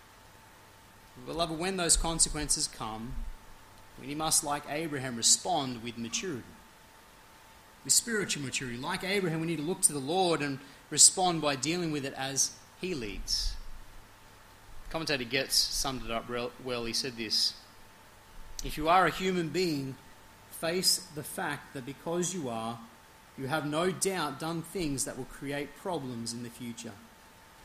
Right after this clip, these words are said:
When those problems arise, remember Abraham. Consult God's word. Remember first that God forgives the past,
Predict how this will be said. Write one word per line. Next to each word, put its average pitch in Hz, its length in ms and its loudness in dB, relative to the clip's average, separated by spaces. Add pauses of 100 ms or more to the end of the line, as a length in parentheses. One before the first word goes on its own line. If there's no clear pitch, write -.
(120)
When 151 120 -4
those 160 160 0
problems 185 460 -2
arise, 160 600 2
remember 151 560 2
Abraham. 127 580 0 (500)
Consult 180 540 8
God's 170 300 2
word. 110 420 -4 (400)
Remember 160 400 4
first 175 520 6
that 139 180 -2
God 160 300 -2
forgives 165 500 -6
the 196 120 -8
past, 117 760 0